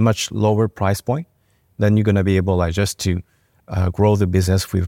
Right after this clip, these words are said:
m-, way many more users. So it's better to have, like, a million subscribers at, let's say, ten dollars, and you will make,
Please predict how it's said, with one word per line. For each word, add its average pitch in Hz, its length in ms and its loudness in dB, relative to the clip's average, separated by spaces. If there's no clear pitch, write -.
m-, 98 380 -2
way 110 360 -2
many 104 300 2
more 92 180 0
users. 92 220 -4
So 113 300 -2
it's - 180 -6
better 135 180 2
to 131 100 2
have, 104 160 2
like, 90 140 -2
a - 20 2
million 98 560 2
subscribers 95 680 -2
at, 92 120 -2
let's 98 120 -4
say, 98 180 -4
ten 98 200 4
dollars, 92 500 0
and 87 380 0
you 104 160 4
will 95 100 0
make, 92 200 2